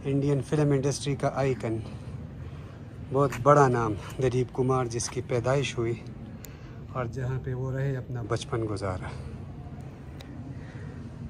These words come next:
ये वो जगह है, ये उसका मेन एंट्रेंस है, उसके घर का दरवाज़ा जो नीचे से मैंने आपको दिखाया, और ये उसकी हालत है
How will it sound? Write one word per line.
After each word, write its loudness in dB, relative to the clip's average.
ये 2
वो 4
जगह 4
है, 2
ये 6
उसका 4
मेन 6
एंट्रेंस 2
है, 0
उसके -2
घर 4
का -2
दरवाज़ा -4
जो -2
नीचे -4
से -4
मैंने 6
आपको 2
दिखाया, 2
और 8
ये 8
उसकी 2
हालत 2
है -4